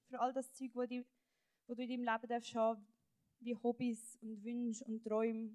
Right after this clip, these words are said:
und cooles Zeug, was passiert? Unser Leben, wie schon gesagt, auf dieser Erde ist endlich. Irgendwann werden wir sterben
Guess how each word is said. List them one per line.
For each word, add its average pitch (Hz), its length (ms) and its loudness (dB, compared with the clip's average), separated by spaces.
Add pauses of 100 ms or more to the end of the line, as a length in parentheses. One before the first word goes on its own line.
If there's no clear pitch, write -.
(140)
und 226 140 -8
cooles 320 360 -4
Zeug, 277 180 -2
was 262 120 4
passiert? 165 420 -8 (2250)
Unser 262 220 6
Leben, 262 380 4
wie 277 120 -2
schon 262 140 -4
gesagt, 226 380 0
auf - 120 -6
dieser 214 200 0
Erde 220 360 0
ist - 240 -6
endlich. 202 480 -6 (1500)
Irgendwann 294 500 -2
werden 208 240 2
wir 190 100 -4
sterben 196 640 -2